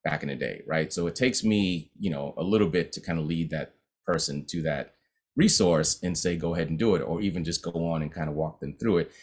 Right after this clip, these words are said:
That means every song that we write from that point on, we never have to deal with that. We're legal, and guess what? You're not getting me in trouble. I've had that happen with, you know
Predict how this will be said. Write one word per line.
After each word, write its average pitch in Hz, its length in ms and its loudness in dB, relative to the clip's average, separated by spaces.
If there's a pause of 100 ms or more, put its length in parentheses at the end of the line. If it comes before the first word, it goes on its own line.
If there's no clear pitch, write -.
(140)
That 156 200 6
means 110 440 4
every 113 180 2
song 98 300 0
that - 120 -4
we 87 120 -4
write 80 260 0
from 73 160 -4
that 76 200 -4
point 76 260 0
on, 67 340 -6
we 87 140 2
never 78 260 0
have 71 240 -6
to - 80 -18
deal 64 180 -4
with 55 120 -8
that. - 260 -14
We're 80 120 0
legal, 98 320 2
and 76 140 -6
guess 87 200 0
what? 78 160 -2
You're 85 100 0
not 80 140 -2
getting 76 220 -4
me 80 120 0
in 69 60 -4
trouble. - 260 -12 (240)
I've 101 160 2
had 98 220 4
that 87 160 0
happen 82 640 -2 (400)
with, 80 500 0
you 82 100 -2
know 71 380 -4